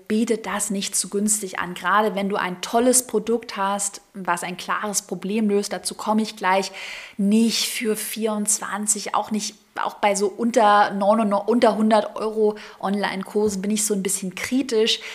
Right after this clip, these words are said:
äh, würde ich lieber etwas höherpreisiger verkaufen und dann vielleicht mit mehr Betreuung, äh,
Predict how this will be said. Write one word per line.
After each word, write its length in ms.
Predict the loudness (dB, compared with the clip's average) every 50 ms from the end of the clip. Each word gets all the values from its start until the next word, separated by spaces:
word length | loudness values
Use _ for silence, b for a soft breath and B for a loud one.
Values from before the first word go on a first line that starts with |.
| B B B
äh, 160 | 2 2 2 2 0
würde 280 | -4 -2 0 0 2 2
ich 180 | 0 0 -2
lieber 360 | -2 0 2 4 4 4 4
etwas 460 | 2 -2 -2 -2 -2 0 0 0 2 2
höherpreisiger 760 | 2 2 2 -2 -2 2 2 4 4 4 2 0 0 0 -2
verkaufen 680 | -2 -4 -8 -8 -6 -4 -2 0 0 0 0 -2 -6
und 160 | -8 -6 -4 -4
dann 160 | -4 -4 -6
vielleicht 460 | -6 -2 0 0 0 0 -2 -4 -8
mit 160 | -10 -10 -8
mehr 320 | -8 -6 -4 -2 -4 -4 -4
Betreuung, 920 | -6 -10 -8 -8 -4 4 8 8 8 10 8 8 8 6 6 4 2 0
äh, 40 | -2